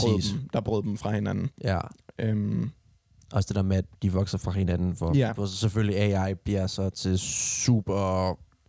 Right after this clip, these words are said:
Speaker 2: fucking, øh, overmenneske
Speaker 1: Ja.
Speaker 2: og ved alt, og så er det så ham der, Theodore, der er ikke,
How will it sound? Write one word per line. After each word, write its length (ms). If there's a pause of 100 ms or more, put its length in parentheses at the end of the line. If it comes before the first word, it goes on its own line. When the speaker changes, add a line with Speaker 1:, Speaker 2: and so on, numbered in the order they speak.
(220)
Speaker 2:
fucking, 580 (1120)
øh, 400
overmenneske 840 (140)
Speaker 1:
Ja. 400
Speaker 2:
og 240
ved 240
alt, 520
og 100
så 120
er 140
det 100
så 140
ham 220
der, 240 (1040)
Theodore, 540
der 120
er 140
ikke, 140